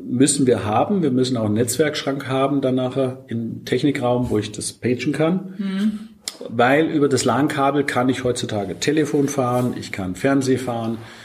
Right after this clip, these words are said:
Speaker 1: ich kann, äh, Internet fahren, also
Speaker 2: Ja.
Speaker 1: mit dem Computer, mit dem normalen. Das funktioniert alles. Es ist also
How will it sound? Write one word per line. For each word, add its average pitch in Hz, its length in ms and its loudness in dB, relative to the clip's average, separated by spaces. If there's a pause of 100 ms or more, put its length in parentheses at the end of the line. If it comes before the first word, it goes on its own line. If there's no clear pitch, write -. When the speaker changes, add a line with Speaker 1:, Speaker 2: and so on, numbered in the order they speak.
(140)
Speaker 1:
ich - 160 -8
kann, 98 460 -2
äh, 92 180 -2
Internet 147 500 2
fahren, 117 560 -2
also - 200 -4
Speaker 2:
Ja. 180 180 2
Speaker 1:
mit 101 140 -2
dem - 20 -8
Computer, 120 520 0
mit 113 100 0
dem 107 120 0
normalen. 98 520 -2 (260)
Das - 160 0
funktioniert 107 720 2
alles. 90 320 0
Es - 160 -8
ist - 240 -16
also 104 460 -2